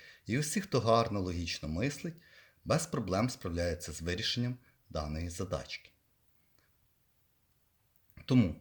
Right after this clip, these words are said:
ставимо відео на паузу, думаємо, і коли ви знайдете правильне вирішення даної задачки, ви можете продовжити перегляд даного відео, щоб переконатись, що ви правильно справились з завданням. Отже,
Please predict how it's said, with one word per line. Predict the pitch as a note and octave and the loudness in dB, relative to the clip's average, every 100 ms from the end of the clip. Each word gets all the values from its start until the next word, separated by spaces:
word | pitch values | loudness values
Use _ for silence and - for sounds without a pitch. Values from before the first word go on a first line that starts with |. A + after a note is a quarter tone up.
| - | -10
ставимо | - - F2+ E2+ D#2+ D#2 | -8 0 0 0 -2 -4
відео | D#2 D#2 C#2+ | -8 -6 -8
на | C#2+ | -10
паузу, | - D#2+ F#2+ A2+ D3 D3+ - _ _ | -6 0 0 0 -4 -8 -12 _ _
думаємо, | E2 E2 E2 G2+ C3 D#3+ D#3+ - - - | -6 -2 0 0 0 -2 -6 -20 -12 -8
і | |
коли | F#2 D#3 F3+ | -2 2 2
ви | D3 | 2
знайдете | - G#2 G2 F2 - - | 2 0 2 0 -2 -6
правильне | - F#2+ F2 E2+ | 0 2 2 0
вирішення | D#2+ E2 D#2+ - D#2+ D2+ | -2 -2 -2 -2 -2 -4
даної | D2+ C#2+ D2 | -6 -6 -8
задачки, | D2 D#2 E2 A#2+ - - D#3+ - - - | -10 -4 0 2 0 -6 -12 -14 -18 -2
ви | G2 | 2
можете | E3 F3 - | 4 2 0
продовжити | - G#2 F#2 G2 A#2 - | -2 -2 0 0 -2 -6
перегляд | - D#2 E2+ E2 - - | -6 -2 0 -2 -4 -4
даного | D#2 D2 D#2+ E2+ | -4 -2 -4 -4
відео, | E2+ C#2 C2+ - _ - _ - | -4 -6 -10 -16 _ -20 _ -10
щоб | - - - | -6 -6 -4
переконатись, | E2 D#2 - D#2 F#2 - D#3 | -4 -2 -4 -2 -2 -2 -2
що | - E2 | -2 -4
ви | |
правильно | D2+ D#2+ E2 A2+ C#3 | -6 -2 0 2 0
справились | - - D2+ D2 E2+ E2+ | -2 -6 -4 -4 -6 -8
з | - | -6
завданням. | F2+ F#2 G#2 D2+ - _ _ - - _ - | -6 -4 -6 -6 -10 _ _ -20 -20 _ 2
Отже, | E3 - - | 4 4 2